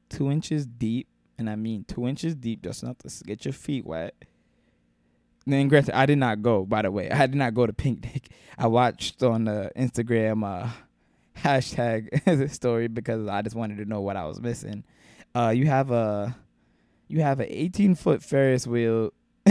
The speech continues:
<laughs> which I don't know who the fuck wants to be on a hot-ass Ferris wheel on a day like today, but it must have been people on it.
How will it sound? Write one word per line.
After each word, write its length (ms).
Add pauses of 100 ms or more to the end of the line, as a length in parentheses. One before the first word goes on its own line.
(120)
<laughs> 180 (340)
which 280
I 60
don't 140
know 100
who 200
the 100
fuck 220
wants 180
to 60
be 80
on 120
a 60
hot-ass 560
Ferris 380
wheel 220
on 180
a 60
day 220
like 200
today, 280
but 260 (120)
it 120
must 240
have 100
been 140
people 280
on 200
it. 160